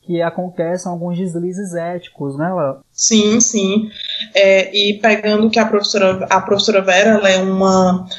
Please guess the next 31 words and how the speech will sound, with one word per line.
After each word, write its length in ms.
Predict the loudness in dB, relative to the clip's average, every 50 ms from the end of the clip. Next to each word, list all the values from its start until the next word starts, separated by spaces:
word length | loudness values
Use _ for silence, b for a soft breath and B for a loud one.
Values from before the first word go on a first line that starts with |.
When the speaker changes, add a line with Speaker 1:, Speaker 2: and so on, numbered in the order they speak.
| B B B B
Speaker 2:
uma 220 | 2 2 2 2 2
grande, 720 | 2 2 4 4 2 2 0 0 0 2 2 0 0 0 0
é, 200 | 2 2 2 0 0
defensora 1000 | 0 2 2 2 2 0 0 0 0 0 0 2 2 4 4 4 4 4 4 2
das 300 | 2 0 0 0 0 0
questões 540 | 0 0 0 0 0 0 0 0 2 2
éticas, 500 | 2 2 2 0 -4 -4 -4 -2 -2 -2 0
tanto 480 | 0 0 0 0 0 0 0 0 -2 B B B B B B B B
dos 220 | 0 0 2 2 2
pesquisadores 760 | 0 -2 -2 0 0 0 2 2 4 2 2 2 2 0 0 -2 -6 -4 0
para 300 | 2 2 4 4 2 2
com 140 | 2 2
os 120 | 2 2 2
periódicos, 640 | 2 2 2 2 2 4 2 2 2 0 -4 -4 0
quanto 240 | 2 2 2 2 2
dos 240 | 0 0 0 0 2
periódicos 640 | 0 2 2 4 4 4 4 2 0 -2 -4 -4 -2
para 300 | 0 0 2 2 2 2
com 100 | 0 0 0
os 80 | 0
pesquisadores. 840 | 0 0 0 0 0 2 2 2 2 2 0 0 0 -4 -6 -8 -10 B B B B B B B
Exemplo, 640 | 2 2 2 2 2 2 2 0 0 -4 -8 -10 b b b b 2
em 240 | 2 4 4 4
geral, 640 | 2 2 4 4 4 4 4 4 4 2 0 -2 -4 -8
os 140 | -8 -8 -4
periódicos 580 | -4 0 2 4 4 4 2 0 -4 -6 -6
que 100 | -4 -2
são 200 | 0 2 2 2
mais 440 | 2 2 2 2 2 2 2 2 2
bem 220 | 2 2 2 2 0
avaliados 1040 | 2 2 2 2 2 2 2 4 4 2 0 0 -2 -2 -2 -2 -2 -4 -6